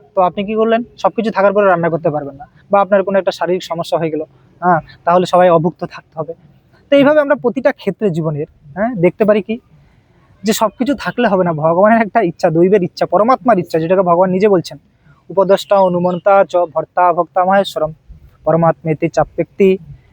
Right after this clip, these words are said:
দেহিনহস্মিন পুরুষ পরম।" ভগবান বলছেন, "উপদেষ্টা অনুমন্তা, আমি হচ্ছে উপদেষ্টা, অনুমন্তা, আমি অনুমোদন করি।" জীব শুধু ইচ্ছা করতে পারে, আপনার সব কিছু থাকার ফলে আপনি শুধু ইচ্ছা প্রচেষ্টা করতে পারেন, কিন্তু যতক্ষণ অবধি ভগবানের অনুমোদন না হচ্ছে, ততক্ষণ অবধি আপনি কর্মে সফলতা আসতে পারে না।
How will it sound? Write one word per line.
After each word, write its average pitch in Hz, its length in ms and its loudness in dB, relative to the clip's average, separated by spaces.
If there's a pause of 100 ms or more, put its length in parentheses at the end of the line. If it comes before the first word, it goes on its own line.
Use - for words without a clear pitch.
দেহিনহস্মিন 185 680 0
পুরুষ 202 240 0
পরম।" 170 300 0
ভগবান 247 260 2
বলছেন, 185 280 -2 (340)
"উপদেষ্টা 262 460 0
অনুমন্তা, 220 340 0
আমি 226 140 -2
হচ্ছে 254 180 -6
উপদেষ্টা, 254 420 -2
অনুমন্তা, 233 520 0
আমি 208 160 0
অনুমোদন 294 400 2
করি।" 156 220 -2 (240)
জীব 233 180 2
শুধু 302 200 0
ইচ্ছা - 320 0
করতে 226 220 0
পারে, 170 160 2
আপনার 175 300 0
সব 214 200 -2
কিছু 247 160 -6
থাকার 220 280 -2
ফলে 247 160 0
আপনি 226 180 0
শুধু 233 140 -6
ইচ্ছা 208 300 -2
প্রচেষ্টা 196 380 -2
করতে 185 220 -2
পারেন, 151 180 -2 (280)
কিন্তু 226 160 2
যতক্ষণ 202 380 0
অবধি 233 180 -2
ভগবানের 180 460 2 (380)
অনুমোদন 226 400 2
না 180 120 -2
হচ্ছে, 175 640 -4
ততক্ষণ 170 360 -8
অবধি 190 180 -6
আপনি 180 220 -4 (180)
কর্মে 165 220 2
সফলতা 156 380 -4
আসতে 135 240 -10
পারে 147 160 -10
না। 151 120 -18